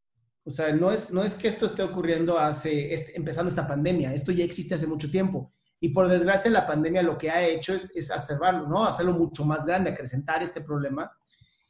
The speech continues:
Y como dice Kubler-Ross, ¿no? Esta gran tanatóloga, el suicidio es una, solución permanente para un problema temporal, ¿no? Todos los problemas de la vida se acaban en algún momento, o sea,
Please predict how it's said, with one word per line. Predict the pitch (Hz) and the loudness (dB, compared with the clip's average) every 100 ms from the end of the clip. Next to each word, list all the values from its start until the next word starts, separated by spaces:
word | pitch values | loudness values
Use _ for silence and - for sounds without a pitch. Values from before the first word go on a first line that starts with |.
| _ - | _ -4
Y | 180 190 180 185 - | 0 0 0 -4 -10
como | - 180 | -2 2
dice | 180 196 220 - | 2 2 0 0
Kubler-Ross, | 214 208 190 165 185 190 139 | 0 4 4 4 2 2 0
¿no? | 165 180 | 0 0
Esta | - 165 | 0 -2
gran | 156 160 156 | 0 0 0
tanatóloga, | 151 135 151 151 156 196 240 - _ _ _ _ - _ _ _ | -2 -2 0 0 2 0 0 -8 _ _ _ _ -20 _ _ _
el | 165 | -6
suicidio | 135 143 208 208 196 | -2 0 2 4 4
es | 180 180 | 4 2
una, | 180 160 151 139 135 - _ _ _ | 2 2 2 0 -4 -12 _ _ _
solución | - 180 170 - 180 185 180 | 0 4 4 6 6 6 6
permanente | 190 165 151 160 156 - | 4 4 2 2 0 0
para | 151 156 | 0 0
un | 156 | 0
problema | 160 160 160 151 | 0 0 -2 -2
temporal, | 143 127 175 160 - _ _ _ _ _ _ | -4 -2 -2 -4 -8 _ _ _ _ _ _
¿no? | 160 190 196 - | -6 -6 -6 -4
Todos | 220 254 | 0 2
los | 220 | 2
problemas | - 175 190 202 | 2 2 2 2
de | 175 | 2
la | 147 | 2
vida | 165 180 | 2 0
se | 135 | -4
acaban | 131 147 139 | -6 -4 -4
en | 135 | -4
algún | 123 131 | -4 -2
momento, | 127 120 - | -4 -4 -12
o | - | -14
sea, | 147 - | -8 -8